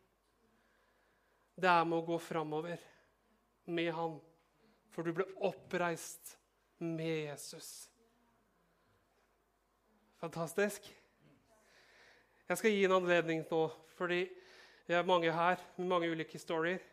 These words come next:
Men jeg vil bare spørre deg, hvis alle kan først, av respekt for hverandre, kan du lukke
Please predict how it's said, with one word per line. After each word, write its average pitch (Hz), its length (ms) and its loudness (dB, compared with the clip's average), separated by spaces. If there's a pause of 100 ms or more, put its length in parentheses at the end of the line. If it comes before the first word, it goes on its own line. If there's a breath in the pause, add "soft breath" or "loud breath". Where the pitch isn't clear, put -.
(1040 soft breath)
Men 180 140 4
jeg 180 100 6
vil 196 160 2
bare 202 160 2
spørre 185 320 2
deg, 165 160 0
hvis 190 160 -2
alle 190 240 2
kan 185 240 -2 (240)
først, - 320 -4 (480)
av 180 220 4
respekt 180 420 -2
for 185 80 -4
hverandre, 175 460 2 (580 soft breath)
kan 185 160 -2
du 180 80 0
lukke 180 460 0